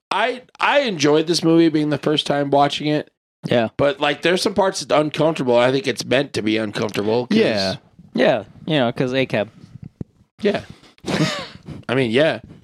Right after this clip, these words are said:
Speaker 1: There are fucking cops that are like that. There are people in general like that.
Speaker 2: Yeah.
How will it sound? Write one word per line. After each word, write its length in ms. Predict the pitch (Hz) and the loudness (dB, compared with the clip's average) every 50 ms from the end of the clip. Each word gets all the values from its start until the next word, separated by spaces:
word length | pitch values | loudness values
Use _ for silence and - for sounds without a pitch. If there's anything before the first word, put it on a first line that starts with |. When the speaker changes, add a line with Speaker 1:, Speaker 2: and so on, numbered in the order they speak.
| - - - - 180 - 233 208 - | -4 -4 -4 -4 -4 -2 -2 -2 0
Speaker 1:
There 180 | - 151 165 160 | 0 0 2 2
are 320 | 151 156 175 175 170 170 - | 2 0 0 0 0 0 0
fucking 340 | 175 170 - 170 160 156 | -2 -2 0 0 -2 -2
cops 480 | - - 156 160 170 156 - - - - 214 170 151 139 - - - | 0 -2 -2 -2 -2 -4 -6 -8 -8 -6 -2 -2 -2 -2 -4 -6 -6
that 320 | 180 160 - - 175 175 135 | -6 -6 -4 -4 -2 -2 0
are 140 | 151 165 | 0 0
like 280 | 160 160 180 202 202 - | 0 0 -2 -2 -4 -6
that. 300 | - 92 - - - - _ _ - - - | -6 -6 -6 -8 -10 -16 _ _ -12 -4 -2
There 100 | 127 131 | -2 -2
are 40 | - | -2
people 400 | - 202 220 185 - 143 135 131 | -4 -6 -6 -4 -2 0 0 0
in 80 | 127 | 2
general 340 | 123 165 190 185 147 113 107 | 2 0 0 0 0 -2 0
like 220 | 101 95 92 - - | 0 -2 -2 -4 -8
that. 220 | 92 87 - - _ _ _ _ _ _ _ - | -8 -8 -8 -10 _ _ _ _ _ _ _ 0
Speaker 2:
Yeah. 340 | 147 143 131 110 101 101 | 2 4 4 4 2 0